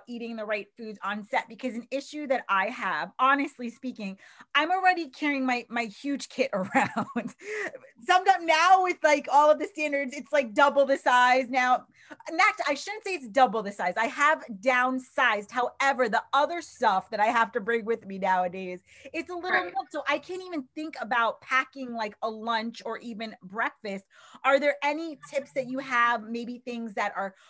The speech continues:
Speaker 1: smaller, um, to make or bring with us, or things that maybe, I, I can't really get, like, a lunchbox? I feel maybe I could carry a lunchbox around. I don't know.
Speaker 2: Right.
Speaker 1: I've never tried it.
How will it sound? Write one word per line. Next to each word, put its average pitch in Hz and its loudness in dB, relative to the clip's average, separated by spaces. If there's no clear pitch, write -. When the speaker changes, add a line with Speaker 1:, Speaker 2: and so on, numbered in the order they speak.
Speaker 1:
smaller, 311 4
um, 240 4
to 277 -4
make 262 4
or 240 0
bring 240 -2
with 240 -2
us, 269 0
or 240 -4
things 262 -6
that 233 0
maybe, 254 -6
I, 269 2
I 294 0
can't 349 -6
really 330 -6
get, 254 -2
like, 247 -4
a 208 -10
lunchbox? 247 0
I 370 0
feel 320 -2
maybe 320 -2
I 277 4
could - -6
carry 220 -4
a 190 -2
lunchbox 185 -8
around. 175 -12
I 277 4
don't 269 4
know. 208 -2
Speaker 2:
Right. 196 -4
Speaker 1:
I've - -20
never 269 2
tried 240 2
it. 170 -4